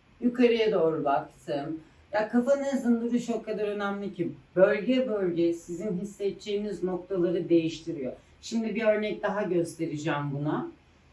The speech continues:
Şimdi bunu yaptıktan sonra öne doğru uzandım. Bakın, karşıya doğru bakıyorum. Evet, iç bacaklarımı hissediyorum, doğru. Kafamı içeriye soktum.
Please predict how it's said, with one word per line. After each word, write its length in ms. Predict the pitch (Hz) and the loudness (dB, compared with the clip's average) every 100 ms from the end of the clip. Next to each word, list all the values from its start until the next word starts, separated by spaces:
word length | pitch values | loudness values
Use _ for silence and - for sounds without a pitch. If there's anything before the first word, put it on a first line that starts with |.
| _ _ _ _ _ _ | _ _ _ _ _ _
Şimdi 280 | - 269 254 | -8 4 6
bunu 120 | 294 | 8
yaptıktan 640 | 302 285 - - - 277 269 | 4 4 0 -8 -2 0 0
sonra 460 | - 226 190 175 | 0 0 2 0
öne 300 | 226 247 240 | 4 4 4
doğru 280 | 196 185 185 | 4 4 4
uzandım. 600 | 202 170 175 156 127 110 - - _ _ _ _ _ _ - | 2 2 0 -2 -6 -10 -16 -20 _ _ _ _ _ _ -2
Bakın, 280 | 220 - - - - - | -2 0 -6 -12 -20 0
karşıya 540 | 226 240 240 269 220 | 2 4 2 2 2
doğru 320 | 214 196 196 | 2 2 2
bakıyorum. 540 | 185 - 170 135 117 - - - _ _ _ _ _ _ _ _ _ _ _ _ 151 | 0 -2 -2 -2 -2 -8 -18 -20 _ _ _ _ _ _ _ _ _ _ _ _ -4
Evet, 240 | 135 151 | -4 -4
iç 160 | 202 202 | -4 0
bacaklarımı 720 | 185 185 170 - 160 165 160 160 | 0 0 -4 -6 -6 -4 -4 -4
hissediyorum, 720 | - 165 135 151 131 131 131 | -6 -6 -2 -2 -2 -2 0
doğru. 440 | 139 131 123 135 - - - _ _ _ _ _ _ _ _ - _ | 0 0 -2 -4 -6 -12 -20 _ _ _ _ _ _ _ _ -20 _
Kafamı 340 | 254 254 285 285 | 2 6 8 8
içeriye 420 | 269 277 269 262 | 8 8 10 8
soktum. 640 | 247 214 214 202 214 277 | 6 0 0 0 2 2